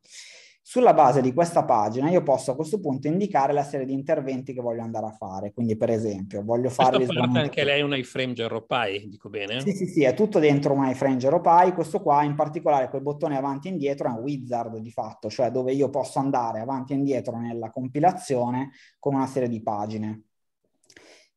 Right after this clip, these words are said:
Speaker 1: A questo punto gli dico cosa voglio fare, ipotizziamo pareti, suolo, tetto, eccetera. Lui mi va avanti con il mio calcolo, ipotizziamo di fermarci qui, e mi stabilisce che sulla base degli interventi effettuati io passerò dalla classe energetica G alla classe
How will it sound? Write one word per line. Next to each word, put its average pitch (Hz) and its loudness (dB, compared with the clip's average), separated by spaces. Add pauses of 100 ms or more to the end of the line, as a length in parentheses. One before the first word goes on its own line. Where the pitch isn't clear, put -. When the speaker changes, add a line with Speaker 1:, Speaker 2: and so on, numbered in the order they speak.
Speaker 1:
A 143 0
questo 156 0
punto 156 2
gli 139 4
dico 143 4
cosa 139 4
voglio 123 2
fare, 113 -2
ipotizziamo 117 -4
pareti, 110 -4
suolo, 104 -2
tetto, 101 -4
eccetera. 113 0 (240)
Lui 131 2
mi 123 2
va 139 6
avanti 123 2
con 110 -4
il 110 -4
mio 107 -2
calcolo, 107 0 (400)
ipotizziamo 110 -8
di 92 -6
fermarci 95 -8
qui, 101 -4 (840)
e 190 2
mi 156 6
stabilisce 180 4
che 135 4
sulla 143 4
base 147 6
degli 127 0
interventi 139 0
effettuati 147 -2
io 120 -2
passerò 131 -2
dalla 110 -4
classe 120 -8
energetica 117 -6
G 120 -2
alla 104 -4
classe 139 0